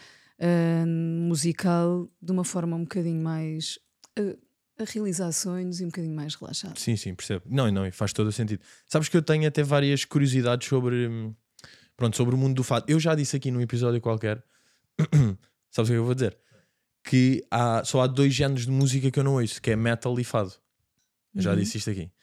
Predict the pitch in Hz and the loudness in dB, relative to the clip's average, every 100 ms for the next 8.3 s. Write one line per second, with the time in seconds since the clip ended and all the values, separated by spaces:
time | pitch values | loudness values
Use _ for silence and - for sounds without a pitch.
0 | _ _ - - - 151 165 151 170 - | _ _ -16 -14 -2 4 4 6 2 2
1 | 170 151 - 139 117 151 _ _ _ _ | 0 0 0 2 2 -4 _ _ _ _
2 | _ _ _ _ - 135 147 156 123 113 | _ _ _ _ -2 2 4 2 2 0
3 | - 175 147 - 160 139 135 123 127 113 | 2 4 4 2 2 2 2 0 -2 -2
4 | - 110 113 120 110 113 107 101 98 98 | -4 -4 -2 -2 -2 -4 -4 -6 -8 -12
5 | - - _ _ _ - 101 98 95 95 | -16 -20 _ _ _ -10 -8 -6 -6 -8
6 | - _ _ _ _ _ 101 98 95 98 | -12 _ _ _ _ _ -6 -4 -4 -4
7 | 98 - 101 98 95 - 101 101 101 117 | -6 -6 -6 -4 -6 -4 -4 -2 -4 -4
8 | - 92 180 | -4 -2 0